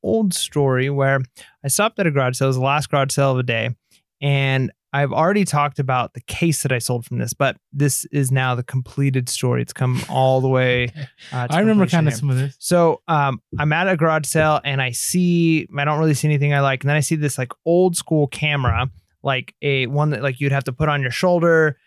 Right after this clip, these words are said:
Speaker 1: and, like, look through a thing. And it had cables. Like, there was no even screen for it. Um, like, you had to, like,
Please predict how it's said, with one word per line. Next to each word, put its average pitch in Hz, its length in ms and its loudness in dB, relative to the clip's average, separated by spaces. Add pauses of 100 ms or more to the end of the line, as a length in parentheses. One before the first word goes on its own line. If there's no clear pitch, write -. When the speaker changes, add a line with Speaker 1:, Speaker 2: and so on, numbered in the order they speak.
(180)
Speaker 1:
and, 143 180 -2
like, 127 200 -4
look 151 280 -2
through 156 180 -2
a 135 60 0
thing. 156 560 0
And 139 100 -2
it 123 80 -4
had 127 220 -4
cables. 156 500 2
Like, 139 140 -2
there 151 100 2
was 151 100 2
no 160 160 4
even 151 220 2
screen 143 480 0
for 156 300 2
it. - 180 -2 (320)
Um, 131 240 0
like, 123 180 -4
you 143 100 2
had 143 100 2
to, 135 80 -2
like, 123 160 -2